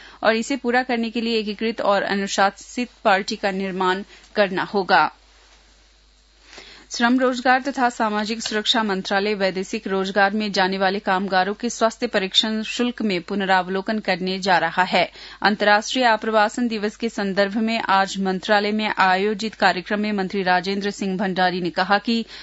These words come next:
वैदेशिक रोजगार के लिए निर्धारित स्वास्थ्य परीक्षण शुल्क अत्यंत महंगा होने के कारण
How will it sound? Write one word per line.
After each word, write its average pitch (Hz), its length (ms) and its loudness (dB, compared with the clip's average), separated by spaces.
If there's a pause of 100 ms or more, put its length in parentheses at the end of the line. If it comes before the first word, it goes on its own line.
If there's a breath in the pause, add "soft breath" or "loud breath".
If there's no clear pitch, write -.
(140 loud breath)
वैदेशिक 220 480 4
रोजगार 240 420 0
के 254 100 -6
लिए 240 140 -2
निर्धारित 202 520 -2
स्वास्थ्य 208 400 -2
परीक्षण 202 480 -2
शुल्क 214 360 -2
अत्यंत 202 480 -2
महंगा 196 380 0
होने 202 260 -2
के 175 140 -8
कारण 208 400 2